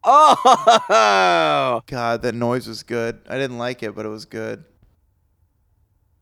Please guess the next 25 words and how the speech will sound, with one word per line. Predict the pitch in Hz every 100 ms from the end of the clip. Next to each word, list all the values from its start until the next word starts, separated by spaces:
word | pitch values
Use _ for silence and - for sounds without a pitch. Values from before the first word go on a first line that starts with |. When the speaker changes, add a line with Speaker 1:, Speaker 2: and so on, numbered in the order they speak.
| _ _ _ _ _ _ _ -
Speaker 2:
You | 254
know |
what? | 277 247
No. | 208 165 95 _ _ _ _ _ _ _ _ _ -
I | 247
think | - 302
a | 180
head | 147 180 190 190 190 _
to | -
chair | - - 151 127 117 - _ _ -
headshot | 135 131 - 104 90 - _ _ _ -
is | 113 -
always | 151 147 143 -
cool | - 120
looking. | 110 - - - _ _ -
I | 135
just | 139
know | 165
what | 165
it | 139
does, | - 123 135 165 -
and | 135
that's | 131 127 -
the | 107
bummer. | - - -